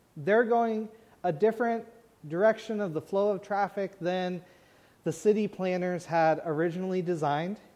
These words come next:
and such. And so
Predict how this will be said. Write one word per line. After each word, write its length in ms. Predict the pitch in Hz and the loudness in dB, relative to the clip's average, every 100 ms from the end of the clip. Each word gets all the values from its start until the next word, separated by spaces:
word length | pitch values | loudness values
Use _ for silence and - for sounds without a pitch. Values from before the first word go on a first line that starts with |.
| _ _ _ _ _ | _ _ _ _ _
and 400 | 175 170 170 160 156 - _ _ _ _ | -2 0 0 -2 -8 -20 _ _ _ _
such. 440 | - 160 202 - - | 0 2 2 -2 -10
And 180 | 180 180 | -6 -6
so 420 | - 196 202 185 | 2 6 6 2